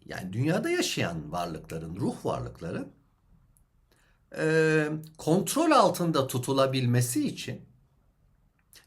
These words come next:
kendi istedikleri şekilde ilerleyebilmeleri için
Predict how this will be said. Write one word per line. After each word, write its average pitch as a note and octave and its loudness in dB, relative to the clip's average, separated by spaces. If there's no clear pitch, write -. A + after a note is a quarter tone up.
kendi A#2 0
istedikleri A#3+ 0
şekilde F3 2
ilerleyebilmeleri C#3+ 4
için - -2